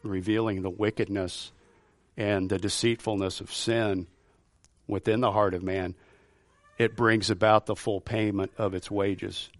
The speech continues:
death. And the inner being of man can only declare himself, as Isaiah did, as undone, unholy, in desperate need,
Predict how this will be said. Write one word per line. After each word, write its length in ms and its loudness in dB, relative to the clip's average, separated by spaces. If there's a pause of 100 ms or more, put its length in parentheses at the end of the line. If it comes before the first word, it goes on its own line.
(640)
death. 400 0 (1500)
And 140 -2
the 140 -2
inner 460 2 (180)
being 600 0
of 160 -6
man 340 -2
can 240 -6
only 340 -4
declare 540 0
himself, 800 -2
as 480 -4 (160)
Isaiah 520 0
did, 320 -4
as 260 -6 (140)
undone, 680 0 (160)
unholy, 640 -4 (600)
in 160 -4
desperate 520 0
need, 460 -2